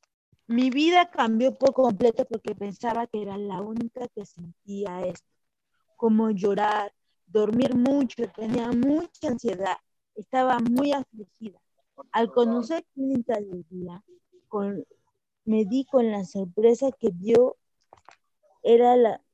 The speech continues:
que no era la única y que tenía compañeros buenos que me entendían y profesionales que me, me podían ayudar con mucha vocación.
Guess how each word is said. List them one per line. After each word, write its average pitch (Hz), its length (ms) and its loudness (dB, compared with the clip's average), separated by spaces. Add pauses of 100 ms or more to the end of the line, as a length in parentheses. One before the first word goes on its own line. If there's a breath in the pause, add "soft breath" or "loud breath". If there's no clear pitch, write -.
(340)
que 208 220 -4
no 214 240 6
era 277 220 8
la 233 160 4
única 269 500 0 (240)
y 220 60 -18
que - 160 -6
tenía 240 600 -2 (680)
compañeros 220 840 0
buenos 247 560 0 (460)
que 262 200 8
me 233 100 6
entendían 190 760 -4 (920)
y 233 100 -4
profesionales 226 960 0
que 226 100 -10
me, 202 180 -10 (100)
me 202 100 -8
podían 220 520 -2
ayudar 208 520 -4 (440)
con 202 180 -4
mucha 220 340 0
vocación. 190 640 -8